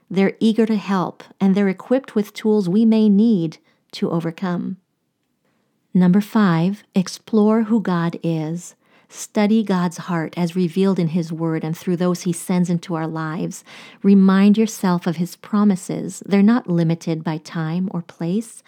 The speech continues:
They were true in yesterday's more stable world, and they'll hold true in this new frightening one. God is still present. He is still speaking,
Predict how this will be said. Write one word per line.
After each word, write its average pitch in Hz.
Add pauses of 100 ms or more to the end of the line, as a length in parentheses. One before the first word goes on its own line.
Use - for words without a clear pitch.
(380)
They 185
were 208
true 233
in 185
yesterday's 202
more 190
stable 214
world, 202
and 185
they'll 190
hold 202
true 208
in 180
this 170
new 196
frightening 170
one. 175 (560)
God 175
is 175
still 185
present. 180 (300)
He -
is 180
still 180
speaking, 180